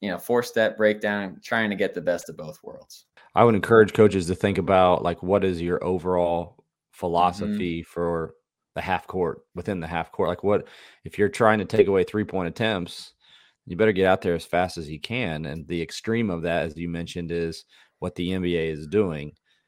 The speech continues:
Speaker 2: But that's their philosophy. Their philosophy is to run guys off. I know not every team, but I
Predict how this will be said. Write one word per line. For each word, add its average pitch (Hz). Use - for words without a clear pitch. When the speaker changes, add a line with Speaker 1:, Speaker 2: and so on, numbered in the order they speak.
Speaker 2:
But -
that's 104
their 104
philosophy. 87
Their 87
philosophy 90
is 85
to 90
run 90
guys 87
off. 78
I 98
know 117
not 110
every 92
team, 87
but 82
I 90